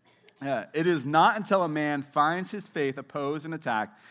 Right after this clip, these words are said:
that he really begins to think out the im-, implications of that faith. It is not until the church is confronted with some dangerous heresy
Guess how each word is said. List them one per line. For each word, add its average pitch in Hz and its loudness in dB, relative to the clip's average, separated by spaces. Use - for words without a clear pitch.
that 139 -6
he 147 -6
really 170 2
begins 180 -4
to 165 -4
think 180 -6
out 147 -2
the 160 -6
im-, 143 -6
implications 143 -8
of 165 -4
that 113 -4
faith. 85 -18
It 139 -6
is 143 -6
not 170 0
until 180 -6
the 147 -8
church 226 -8
is 151 -8
confronted 143 -6
with 123 -10
some 196 -6
dangerous 175 -8
heresy 135 -6